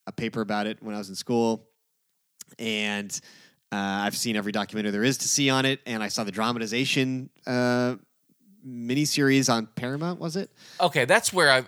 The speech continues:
Speaker 2: I feel like I was like, "Didn't we watch, didn't we watch it?" Yeah, what, what was that?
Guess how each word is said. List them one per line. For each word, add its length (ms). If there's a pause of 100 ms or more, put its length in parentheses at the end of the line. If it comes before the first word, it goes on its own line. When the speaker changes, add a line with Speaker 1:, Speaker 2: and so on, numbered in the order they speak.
Speaker 2:
I 120
feel 280
like 160
I 80
was 140
like, 100 (280)
"Didn't 220
we 120
watch, 500 (180)
didn't 200
we 100
watch 320
it?" 120 (380)
Yeah, 140
what, 320
what 280
was 300
that? 320